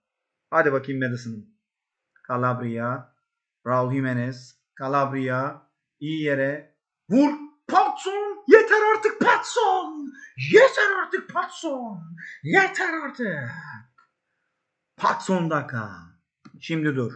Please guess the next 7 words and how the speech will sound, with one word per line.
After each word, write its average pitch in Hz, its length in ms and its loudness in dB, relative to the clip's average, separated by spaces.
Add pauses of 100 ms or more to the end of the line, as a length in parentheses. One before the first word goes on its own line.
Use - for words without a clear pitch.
(1500)
Şimdi 135 360 -6
işler 143 420 0
değişti. 120 640 -4 (2500)
Savunmanın 135 600 -4
önünü 135 200 -2
kapatmamız 131 640 -6
lazım. 127 440 -6